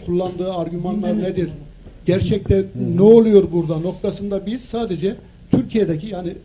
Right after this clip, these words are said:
Speaker 1: belki sizin gibi bazı araştırmacılar,
Speaker 2: Estağfurullah.
Speaker 1: e, farklı şekillerde imkanları vardı. Bunu belki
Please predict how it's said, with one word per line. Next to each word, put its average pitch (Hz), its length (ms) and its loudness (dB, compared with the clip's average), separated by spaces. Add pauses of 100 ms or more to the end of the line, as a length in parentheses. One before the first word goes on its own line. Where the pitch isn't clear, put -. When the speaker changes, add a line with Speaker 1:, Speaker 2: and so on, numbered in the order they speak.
(220)
Speaker 1:
belki 160 300 -8
sizin 170 340 -12
gibi 160 240 -8
bazı 160 280 -8
araştırmacılar, 160 720 -6
Speaker 2:
Estağfurullah. 160 500 -4 (180)
Speaker 1:
e, 170 60 -4 (240)
farklı 170 300 -8
şekillerde 165 840 -6
imkanları 165 640 -8
vardı. 175 300 -6
Bunu 175 300 -4
belki 160 420 -8